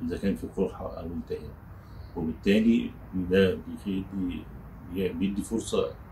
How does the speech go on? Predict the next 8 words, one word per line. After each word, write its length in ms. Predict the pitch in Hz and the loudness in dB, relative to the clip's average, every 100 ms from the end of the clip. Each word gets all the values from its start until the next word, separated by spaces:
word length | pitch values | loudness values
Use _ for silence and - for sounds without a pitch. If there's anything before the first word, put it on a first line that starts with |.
| - - | -14 -8
للتحسن 580 | 90 - - 117 - 95 | -6 -4 2 2 4 2
السريع 520 | 92 - 90 110 123 - - - - - | 2 2 4 6 4 -2 -14 -16 -16 -4
إذا 120 | 92 | -2
كان 120 | 90 98 | 4 8
عنده 380 | 107 104 107 - - - - - 123 - - - - | 8 8 6 0 -8 -14 -14 -10 -8 -8 -12 -6 10
قرحة 440 | 120 - 101 95 | 10 10 6 6
أو 100 | 90 | 6
عنده 360 | 92 95 92 | 4 4 4